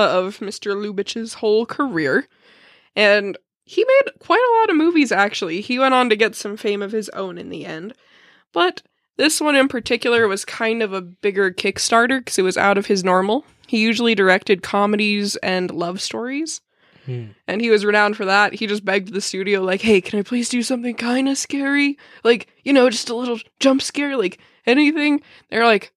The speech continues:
Speaker 1: "Okay, Lubitsch, I guess we'll just let you do this.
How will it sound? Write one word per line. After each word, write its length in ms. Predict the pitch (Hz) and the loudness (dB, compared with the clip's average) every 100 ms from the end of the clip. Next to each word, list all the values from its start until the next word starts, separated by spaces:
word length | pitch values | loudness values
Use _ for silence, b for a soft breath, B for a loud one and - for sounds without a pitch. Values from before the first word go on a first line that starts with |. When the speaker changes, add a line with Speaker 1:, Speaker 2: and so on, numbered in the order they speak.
| _ | _
Speaker 1:
"Okay, 680 | 214 233 226 220 220 214 208 - - | 0 0 0 0 4 4 2 -4 -4
Lubitsch, 600 | 202 208 226 - - - B B B B | -2 2 2 2 -4 -6 B B B B
I 100 | 180 | -2
guess 340 | 208 220 - | 0 0 -2
we'll 80 | 208 | -4
just 200 | 196 208 - | -4 -6 0
let 180 | 190 | 0
you 140 | 220 233 | 2 2
do 220 | 240 240 | 2 2
this. 380 | 208 214 - | 2 2 -4